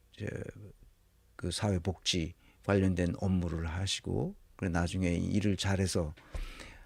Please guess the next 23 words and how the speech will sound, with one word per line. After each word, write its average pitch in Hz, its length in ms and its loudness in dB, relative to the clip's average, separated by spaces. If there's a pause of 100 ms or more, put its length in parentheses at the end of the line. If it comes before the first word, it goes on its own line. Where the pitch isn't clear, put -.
(540)
이제 95 320 -4
대학 92 300 2
교수도 - 880 0
하시고, 92 500 -2
지금 123 220 6 (100)
은퇴하셨는데, 101 1000 4 (1080)
그 92 300 -2
저 110 260 4 (420)
어떻게 123 340 6
하다가 131 500 8
이제 127 120 6
한국이 165 380 8
늘 135 220 8
그립잖아요. 113 580 6 (1200)
<laughs> - 1040 -14
저도 113 400 6
독일 117 380 6
유학 104 180 6
가서 107 220 2
한 104 80 2
삼 143 240 2
년쯤 131 360 6
되니까 104 560 2